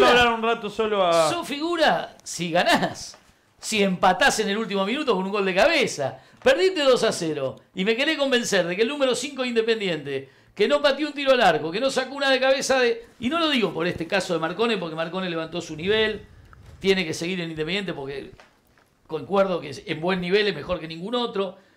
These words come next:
Speaker 1: pero las mentiras, o sea, yo, ¿sabés cuál es la sensación que me dan de los periodistas jóvenes? Que lo que escuchan se les mete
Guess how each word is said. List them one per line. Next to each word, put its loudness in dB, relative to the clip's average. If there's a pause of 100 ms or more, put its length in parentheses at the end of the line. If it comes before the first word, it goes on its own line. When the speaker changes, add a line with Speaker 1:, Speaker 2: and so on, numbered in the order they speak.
(260)
Speaker 1:
pero -8
las -2
mentiras, -6
o -14
sea, -6
yo, -10 (440)
¿sabés 0
cuál 2
es -2
la 0
sensación -6
que -12
me -8
dan -2
de -8
los -6
periodistas -8
jóvenes? -8 (380)
Que -10
lo -4
que -12
escuchan -8 (920)
se -8
les -2
mete -4